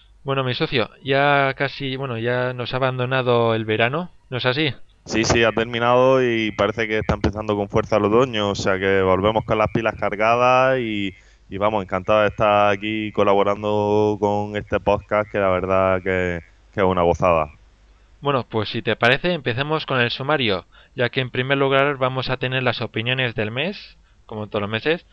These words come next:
Speaker 1: las noticias más importantes de este mes, las novedades de Archivo cero cero siete, una biografía a Joel Lazenby, que la verdad es muy interesante porque es uno de los actores que menos conocemos, ¿no es así?
Speaker 2: Eso es.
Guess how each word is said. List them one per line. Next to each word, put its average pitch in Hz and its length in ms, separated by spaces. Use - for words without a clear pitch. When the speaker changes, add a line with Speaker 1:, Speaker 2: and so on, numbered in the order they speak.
Speaker 1:
las 107 160
noticias 120 440
más 120 160
importantes 120 580
de 113 60
este 113 180
mes, 175 360
las 110 200
novedades 117 500
de 113 80
Archivo 151 360
cero - 200
cero 120 160
siete, 180 480
una 131 220
biografía 117 880
a 101 40
Joel 120 240
Lazenby, 127 540
que 110 100
la 110 100
verdad 120 320
es 117 400
muy 127 240
interesante 123 500
porque 117 220
es 117 40
uno 127 100
de 120 60
los 113 140
actores 135 400
que 113 100
menos 127 280
conocemos, 117 720
¿no 117 80
es - 80
así? 117 280
Speaker 2:
Eso 101 380
es. 101 60